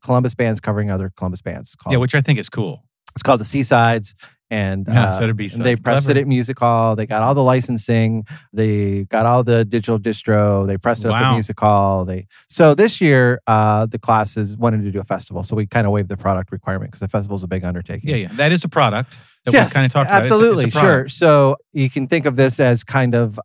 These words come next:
Speaker 1: a miniature South by Southwest experience that they
Speaker 2: Mm-hmm.
Speaker 1: wanted to do 'cause they haven't been able to go to South by. So
Speaker 2: Right,
Speaker 1: this is
Speaker 2: right.
Speaker 1: gonna be, they wanna do it themselves, which I think is really admirable. So it'll have a film component, it will have a live music component, and it will have panelist component to it as well. And they're doing it, they've been working with the city of Dublin to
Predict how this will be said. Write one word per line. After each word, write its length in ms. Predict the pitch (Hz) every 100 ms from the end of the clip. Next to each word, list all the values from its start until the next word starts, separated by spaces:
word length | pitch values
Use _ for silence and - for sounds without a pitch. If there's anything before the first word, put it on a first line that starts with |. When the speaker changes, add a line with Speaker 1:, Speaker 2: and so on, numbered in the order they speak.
| -
Speaker 1:
a 120 | 113
miniature 560 | 113 123 135 123 139 120
South 260 | 120 110
by 120 | 113
Southwest 400 | 104 104 101 101 107
experience 460 | - 101 98 101
that 100 | 104
they 80 | 117
Speaker 2:
Mm-hmm. 40 | 101
Speaker 1:
wanted 240 | 101 92
to 80 | 95
do 180 | 98 95
'cause 140 | - 151
they 80 |
haven't 180 | 226 240
been 80 | 208
able 160 | 220 214
to 40 |
go 60 | 233
to 60 |
South 220 | 151 107 -
by. 160 | 78
So 140 | 104 113
Speaker 2:
Right, 80 | 123
Speaker 1:
this 80 | 117
is 40 |
Speaker 2:
right. 120 | 117
Speaker 1:
gonna 120 | 135
be, 200 | 120 120
they 140 | 117 127
wanna 160 | 120 113
do 60 |
it 60 | 110
themselves, 360 | 139 196 120 -
which 120 | 110
I 60 | 98
think 120 | 101
is 160 | 95 - -
really 180 | 110 98
admirable. 460 | 101 95 85 95 - - -
So 340 | - 135 131 131
it'll 140 | 127
have 140 | 135 120
a 60 |
film 220 | 110 135
component, 520 | 131 135 131 127 123 - -
it 60 |
will 80 | 117
have 120 | 113
a 60 | 107
live 200 | 110 110
music 220 | 113 98 110
component, 440 | 104 107 107 104 - - 110
and 80 | 120
it 40 | 117
will 100 | 110
have 340 | 107 101 101 101
panelist 680 | - 117 110 104 101 - - -
component 500 | 101 104 104 - -
to 160 | 107
it 60 | 95
as 120 | 92
well. 300 | 101 92 95 _ - -
And 280 | 120 110 104
they're 140 | 110 110
doing 200 | 135 127
it, 140 | 120 -
they've 160 | 127 117
been 100 | 120
working 300 | 127 120 117
with 140 | 117
the 80 | 120
city 240 | - 113
of 80 | 107
Dublin 460 | 107 104 104 104 98
to 200 | 104 104